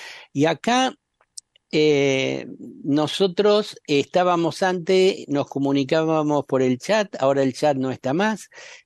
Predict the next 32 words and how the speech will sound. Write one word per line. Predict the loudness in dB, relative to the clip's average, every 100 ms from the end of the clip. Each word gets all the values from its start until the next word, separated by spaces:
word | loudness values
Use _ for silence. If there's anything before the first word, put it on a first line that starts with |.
| -2
pero | 0 2
si | 0 -2
ustedes | -2 2 4 4 2
se | 0
pasan | 0 -2 0 -2 0 0
al | 0 0 0 0
canal | -2 0 2 4 4 4 2
Mantra | 0 -2 -2 -2 0 2 2
F | 0 0 0 0
M | 0 -2 -4 -12 -20 -16
y | -6 0
luego | 2 4 4 2
Mantra | 2 0 0
en | 0
vivo, | 2 2 2 0 -2 -4
ahí | -2 0 2 4
aparece | 2 2 0 2 0 0 0 0 -2
el, | 0 2 4 4 2 -2 -6 -10 _ _ _ _ _ _
el | -6
lugar | -2 0 2
donde | 2 2 0
pueden | 2 2 4 2 0 -6 -10 -14 -20 _
opinar, | -10 -2 0 2 2 2
eh, | 0 0 -2
decirnos | -2 -4 -4 -2 -4
cosas. | -2 -2 0 2 0 0 -6
Allí | -8 -8 -2 2
la | 2 2
vemos | 2 2 0 0
a | -2
Dori | 2 2 2
Núñez, | 2 0 2 0 -2 -10